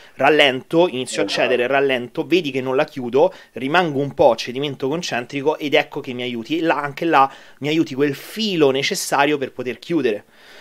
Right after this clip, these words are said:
Speaker 1: Quindi queste
Speaker 2: Esatto.
Speaker 1: sono cose che lo spotter deve sapere e deve capirti. Io ho avuto la fortuna che comunque a Roma tutti gli spotter che ho avuto li ho abbastanza scioccati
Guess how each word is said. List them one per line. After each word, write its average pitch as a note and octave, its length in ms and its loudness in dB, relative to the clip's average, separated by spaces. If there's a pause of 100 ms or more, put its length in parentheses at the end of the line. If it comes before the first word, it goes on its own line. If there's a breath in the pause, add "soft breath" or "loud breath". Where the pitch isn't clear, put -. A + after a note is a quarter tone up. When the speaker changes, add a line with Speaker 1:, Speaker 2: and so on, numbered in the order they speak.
(140)
Speaker 1:
Quindi E3 320 0 (180)
queste F#3+ 280 4
Speaker 2:
Esatto. - 0 -
Speaker 1:
sono C#3+ 160 -2
cose C#3 220 0
che C3+ 60 0
lo C3 80 0
spotter D#3+ 340 -4
deve B2+ 140 0
sapere E3 420 0
e C3+ 260 0
deve B2 500 -2 (100)
capirti. A2+ 720 -8
Io D3+ 140 4
ho D3+ 40 10
avuto B2 220 0
la B2 100 0
fortuna D3 300 -6
che B2 100 -6
comunque D3 380 -6
a - 20 0
Roma C#3+ 420 0 (280 loud breath)
tutti E3+ 240 -8
gli D3+ 100 -6
spotter C#3 480 -4
che - 140 -6
ho B2+ 60 2
avuto C#3+ 480 0
li B2 180 -2
ho B2+ 160 4
abbastanza B2 580 -6
scioccati A2+ 840 -6